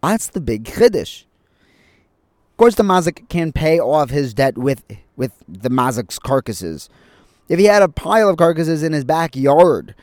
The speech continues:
he would be able to use that. He could use any shaveh kesef, even subin. It doesn't matter the quality of his shaveh kesef.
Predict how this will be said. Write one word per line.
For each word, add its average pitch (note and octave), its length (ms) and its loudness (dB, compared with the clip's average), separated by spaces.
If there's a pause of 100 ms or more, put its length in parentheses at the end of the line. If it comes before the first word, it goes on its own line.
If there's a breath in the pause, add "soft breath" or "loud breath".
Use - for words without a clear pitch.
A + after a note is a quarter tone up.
(160 soft breath)
he - 120 0
would G3 100 2
be F3 80 4
able F#3 140 2
to E3+ 100 -6
use F#3 240 -2
that. A#3 460 0 (800 soft breath)
He G3 140 -2
could G3+ 120 -6
use A3 220 -2
any A#3 340 -2
shaveh D3+ 560 4
kesef, C3 460 -2
even F#3+ 240 0
subin. F#3+ 360 0
It E3+ 60 -4
doesn't E3+ 220 -2
matter E3 200 2
the C#3+ 120 0
quality C#3+ 480 0
of B2+ 100 2
his A2+ 140 -6
shaveh G2+ 160 -4
kesef. G#2 360 -8